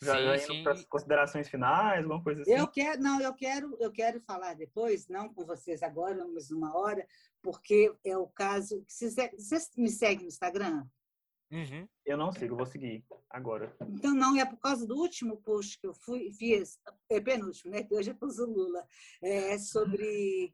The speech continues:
Speaker 3: é, que é seríssimo, que é o, hum, Bom Dia, Verônica. Isso é o que há de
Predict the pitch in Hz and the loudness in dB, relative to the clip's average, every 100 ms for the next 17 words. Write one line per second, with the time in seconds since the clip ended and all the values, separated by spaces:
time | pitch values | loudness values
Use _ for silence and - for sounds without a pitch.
0 | _ 202 190 202 202 190 - - 202 214 | _ -4 -4 -6 -2 -2 -2 -2 0 2
1 | 330 - - - - 185 147 131 120 123 | 0 0 -8 -12 -10 -8 -8 -10 -14 _
2 | _ _ _ _ _ _ - 185 196 196 | _ _ _ _ _ _ -12 2 4 4
3 | 196 196 196 190 175 165 151 147 143 139 | 4 2 2 0 0 -8 -6 -4 -4 -4
4 | 131 135 135 135 - 131 - - - - | -6 -10 -12 -14 -18 -18 -18 -18 -18 -20
5 | _ 131 131 - _ 143 _ - 175 156 | _ -20 -20 -20 _ -20 _ -6 -4 -2
6 | 151 151 131 127 - _ _ _ _ _ | -2 -4 -6 -14 -20 _ _ _ _ _
7 | _ _ _ _ 196 226 226 - 240 226 | _ _ _ _ 0 2 0 0 2 4
8 | 214 208 208 190 190 190 190 | 2 0 0 0 0 -2 -4